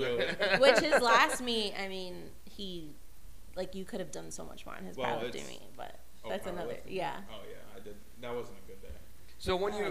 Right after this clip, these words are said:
Speaker 1: good and bad.
Speaker 2: at a lift, w-, or at, uh, at a meet, I mean, um, you, from your first lift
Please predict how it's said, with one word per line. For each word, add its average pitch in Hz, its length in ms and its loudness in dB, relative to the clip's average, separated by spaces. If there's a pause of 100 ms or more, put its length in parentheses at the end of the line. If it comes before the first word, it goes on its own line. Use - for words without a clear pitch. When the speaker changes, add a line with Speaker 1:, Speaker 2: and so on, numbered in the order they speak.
Speaker 1:
good 127 140 -2
and - 80 -6 (220)
bad. 175 140 4
Speaker 2:
at - 0 -
a 180 160 4
lift, - 420 0 (140)
w-, 143 240 -2
or 143 80 2
at, 151 140 4 (180)
uh, 131 280 0
at 131 80 2
a 131 40 0
meet, 135 260 0
I 113 60 0
mean, 110 220 -6 (260)
um, 107 280 -2 (1300)
you, 135 140 -6
from 165 240 -4
your 147 100 2
first 190 460 0
lift 127 540 2